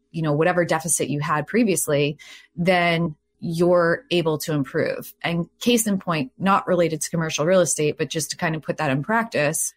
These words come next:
The first year my dad and I were in business, we flipped a house and it took us nine and a half months to do.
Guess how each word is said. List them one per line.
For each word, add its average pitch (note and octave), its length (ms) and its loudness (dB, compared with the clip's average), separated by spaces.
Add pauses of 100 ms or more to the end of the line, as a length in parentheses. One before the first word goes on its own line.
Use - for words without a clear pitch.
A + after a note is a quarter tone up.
(100)
The G3+ 100 2
first C4 340 2
year G#3+ 120 2
my F#3+ 140 2
dad F3 520 0 (180)
and F#3 160 2
I E3 200 0
were E3 140 0
in E3 100 -2
business, D3+ 360 0
we D#3+ 80 -2
flipped F#3+ 300 0
a G3+ 40 2
house D#3 300 0
and D#3 100 -4
it C#3+ 60 -6
took E3+ 140 -4
us - 140 -4
nine E3+ 240 0
and F3 120 0
a - 20 -2
half D#3+ 240 -4
months D3 340 0
to C#3+ 60 -4
do. C#3 420 0